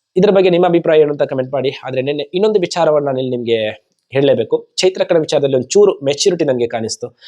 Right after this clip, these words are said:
ಕಳೆದ ಸೀಸನ್ ಅಲ್ಲಿ ಇದ್ದ ಚೈತ್ರಕ್ಕನಿಗೂ ಈ ಸೀಸನ್ ಅಲ್ಲಿ ಇದ್ದ ಚೈತ್ರಕ್ಕನಿಗೂ ತುಂಬಾ ವ್ಯತ್ಯಾಸ ಇದೆ.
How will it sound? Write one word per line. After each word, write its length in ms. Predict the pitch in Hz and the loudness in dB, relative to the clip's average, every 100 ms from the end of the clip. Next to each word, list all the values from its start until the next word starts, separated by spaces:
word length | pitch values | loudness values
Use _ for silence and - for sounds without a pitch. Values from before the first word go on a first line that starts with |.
| - | -14
ಕಳೆದ 280 | - 151 185 | -4 0 0
ಸೀಸನ್ 320 | 185 190 175 | 0 0 0
ಅಲ್ಲಿ 160 | 170 165 | 2 2
ಇದ್ದ 80 | 160 | 0
ಚೈತ್ರಕ್ಕನಿಗೂ 600 | 156 139 139 131 127 131 | 0 0 -2 -4 -4 -4
ಈ 160 | 170 | -4
ಸೀಸನ್ 260 | 180 170 151 | -4 0 0
ಅಲ್ಲಿ 120 | 139 | 0
ಇದ್ದ 100 | 131 | -2
ಚೈತ್ರಕ್ಕನಿಗೂ 500 | 120 117 120 117 117 | -6 -10 -8 -8 -8
ತುಂಬಾ 220 | 117 127 | -8 -4
ವ್ಯತ್ಯಾಸ 340 | 117 117 117 110 | -2 -2 -4 -4
ಇದೆ. 440 | 110 143 - - | -8 -8 -12 -8